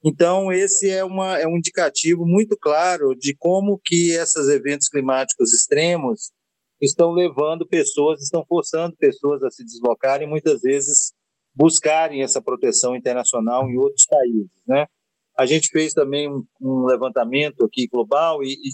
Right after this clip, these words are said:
identificou que cerca de noventa por cento das pessoas refugiadas e dos venezuelanos deslocados fora do seu país vêm de países considerados mais vulneráveis e menos preparados para se adaptar aos impactos das mudanças climáticas,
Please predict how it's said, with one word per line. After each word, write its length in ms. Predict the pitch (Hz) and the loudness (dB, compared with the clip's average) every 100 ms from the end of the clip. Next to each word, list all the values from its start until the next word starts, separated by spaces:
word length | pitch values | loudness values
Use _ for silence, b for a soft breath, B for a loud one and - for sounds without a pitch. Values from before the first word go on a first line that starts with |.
| - | -4
identificou 500 | 151 143 - 139 160 | -2 -2 -4 0 0
que 100 | - | 2
cerca 280 | - 165 160 | 2 2 0
de 80 | 151 | -2
noventa 340 | 151 175 185 | -4 -2 -2
por 140 | 185 | -2
cento 200 | 180 156 | 0 0
das 120 | 147 143 | 0 -2
pessoas 640 | 127 - 139 131 107 - _ _ _ _ | -4 -2 0 0 -4 -8 _ _ _ _
refugiadas 960 | 131 - 147 135 135 160 165 131 113 - | 0 2 0 2 2 2 0 0 0 2
e 120 | 170 | 2
dos 320 | 180 160 180 139 | 2 2 2 2
venezuelanos 800 | 147 143 135 127 123 131 127 110 | 0 0 -2 -2 -2 -2 -4 -2
deslocados 600 | 120 127 113 123 120 - | 0 2 0 0 -2 -4
fora 260 | 131 123 | -4 -4
do 120 | 117 - | -4 -2
seu 120 | 120 | 0
país 540 | 117 120 160 156 - - _ _ _ _ | 0 0 0 2 0 -4 _ _ _ _
vêm 220 | - 170 | 2 4
de 100 | 185 | 2
países 440 | 185 170 151 165 - | 0 0 0 -2 -4
considerados 560 | 170 - 160 151 160 | -4 -2 0 0 -2
mais 320 | 139 165 190 175 | -4 -2 -2 0
vulneráveis 960 | 180 180 147 147 165 160 127 117 - | 0 2 0 0 -2 -2 -2 0 -2
e 100 | - | -2
menos 420 | 147 156 190 202 - | -2 2 2 2 0
preparados 640 | 170 - 147 131 147 - | -2 -2 -2 -2 -4 -4
para 140 | 156 | -2
se 120 | 143 156 | -2 -2
adaptar 640 | 147 147 _ 135 135 143 _ _ _ _ _ | -4 -6 _ -2 -2 -6 _ _ _ _ _
aos 220 | 143 143 | -2 0
impactos 600 | 160 151 139 143 - 147 | -2 -2 -2 -4 0 0
das 200 | 151 151 | 2 -2
mudanças 500 | 139 131 139 139 - | -4 -4 -2 -2 -2
climáticas, 720 | - 170 147 135 - - 110 | 0 0 0 0 -4 -2 -2